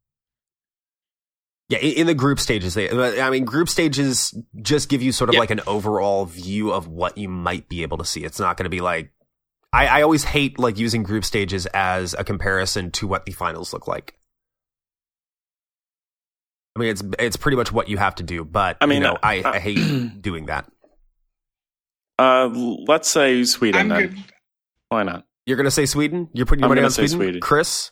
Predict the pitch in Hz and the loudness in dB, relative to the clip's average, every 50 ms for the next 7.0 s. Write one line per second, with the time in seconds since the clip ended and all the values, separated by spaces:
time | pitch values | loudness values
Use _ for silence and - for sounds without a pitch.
0 | _ _ - - - - - - - - - - - - - - - - - _ | _ _ 0 0 2 2 2 0 0 0 -2 -2 -4 -4 -6 -8 -10 -12 -16 _
1 | _ _ _ _ _ - - - _ - 170 170 170 196 202 226 214 196 - 208 | _ _ _ _ _ -20 -20 -18 _ -2 -2 0 2 4 4 4 4 2 2 2
2 | 190 185 170 165 165 170 175 165 170 151 135 - 180 175 180 180 175 170 170 160 | 2 2 4 4 4 4 2 2 -2 -4 -2 0 2 2 2 4 2 2 2 2
3 | 156 147 139 - 165 151 143 135 151 160 190 196 196 180 165 - - 160 156 - | 2 0 -2 -2 -2 0 0 2 2 2 4 4 4 4 2 0 -2 -4 -4 -2
4 | - - - - 190 190 220 220 208 190 190 - - - - - _ _ _ _ | -2 -4 -2 0 0 2 2 2 2 0 -2 -2 -4 -4 -4 -6 _ _ _ _
5 | _ _ _ _ _ _ _ - - - - 269 285 247 - 220 190 - - - | _ _ _ _ _ _ _ -4 -2 0 0 0 0 0 2 2 2 0 0 0
6 | 165 160 185 233 233 208 175 156 135 135 170 180 226 - - 170 - - 135 | 0 2 2 2 2 0 0 0 0 0 0 0 2 2 2 0 0 0 -6